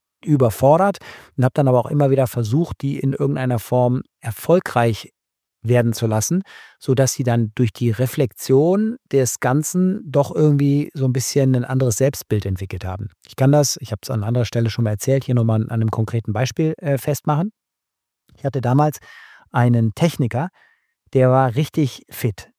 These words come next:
Den konntest du überall hinschicken, der wollte auch gar nicht so viele Details wissen. Dem hast du gesagt, bei einem Kunden ist die komplette Anlage ausgefallen und dann konntest du gar nicht mehr weiterreden, weil der saß schon im Auto und ist da hingefahren.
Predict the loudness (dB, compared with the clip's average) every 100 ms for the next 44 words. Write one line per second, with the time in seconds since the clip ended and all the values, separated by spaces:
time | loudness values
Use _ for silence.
0 | _ -2 0 2 0 -2 -2 0 2 2
1 | 0 -2 2 4 4 4 0 -4 -2 0
2 | 0 -2 -4 -4 -4 -4 -2 -2 -2 -2
3 | 0 2 2 0 -2 -2 0 2 2 4
4 | 2 2 -4 -4 -2 0 -2 -4 -4 -2
5 | -2 -2 -4 -6 -8 -4 -2 0 -2 -4
6 | -2 -2 -2 -2 0 2 2 0 0 0
7 | 0 2 2 2 0 0 0 0 0 0
8 | 0 0 0 2 2 0 -2